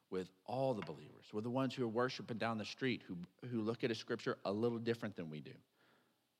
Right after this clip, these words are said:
All of a sudden, that begins to be how, and so, 'cause we honestly, we, I think we wish that the world would know that we are his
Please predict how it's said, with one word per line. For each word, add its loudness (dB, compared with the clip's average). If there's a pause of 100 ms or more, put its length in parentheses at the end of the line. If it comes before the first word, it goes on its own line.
(680)
All 4
of 2
a -8
sudden, 2
that 6 (120)
begins 2
to -6
be 2
how, 4 (300)
and 2
so, 8
'cause 4
we 8
honestly, 8
we, 4 (200)
I 6
think 2
we 8
wish 6 (420)
that 8
the 8
world 12 (200)
would 8
know 10
that 6
we 8
are 10
his 2